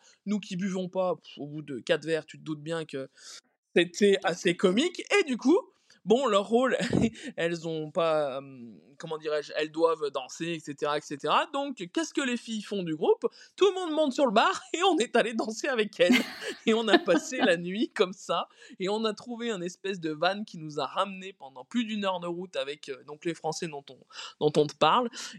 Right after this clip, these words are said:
et <laughs> tout le monde avait les fenêtres grandes ouvertes <laughs> parce que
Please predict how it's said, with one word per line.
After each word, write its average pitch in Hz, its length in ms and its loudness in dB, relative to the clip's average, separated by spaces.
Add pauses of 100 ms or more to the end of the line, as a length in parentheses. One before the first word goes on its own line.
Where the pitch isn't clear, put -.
et 190 180 6
<laughs> - 880 2
tout - 160 4
le 247 80 2
monde 254 340 2
avait 190 200 2
les 175 120 2
fenêtres 185 300 -4
grandes 247 320 2
ouvertes 208 520 0 (500)
<laughs> 494 540 0
parce - 280 2
que - 260 0